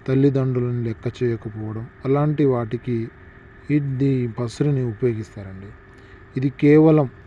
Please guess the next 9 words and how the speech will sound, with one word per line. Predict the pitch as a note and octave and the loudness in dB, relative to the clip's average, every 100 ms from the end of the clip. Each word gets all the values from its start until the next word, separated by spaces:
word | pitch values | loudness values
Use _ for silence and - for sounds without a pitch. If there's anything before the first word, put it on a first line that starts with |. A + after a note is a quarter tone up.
| - | -12
వాళ్ళు | B2 A#2+ B2 | -6 -2 -2
తగిలేటట్టు | A#2+ B2 A#2 C3+ C3 C3+ B2+ C3+ | -2 -6 -2 0 0 -4 -6 -4
వాళ్ళకి | A#2+ A2+ A2+ - | -4 -4 -8 -10
పెట్టేస్తే | G#2+ A2+ - B2 - A#2+ - | -12 -12 -10 -12 -8 -8 -8
చాలు, | G#2 A2 F#3 - - - - - | -10 -10 -10 -14 -20 -20 -18 -6
వాళ్ళు | B2 A#2+ | -2 0
వేసుకునే | B2 - B2+ | -2 -2 -6
బట్టలకైనా, | A#2+ A2 A2 A#2+ A2+ A#2 A2+ A2+ | -4 -6 -6 -6 -6 -8 -10 -10
చెప్పులకైనా, | A2 - A#2 - B2 A#2+ A2+ A2 A2 | -12 -12 -14 -8 -8 -6 -10 -10 -12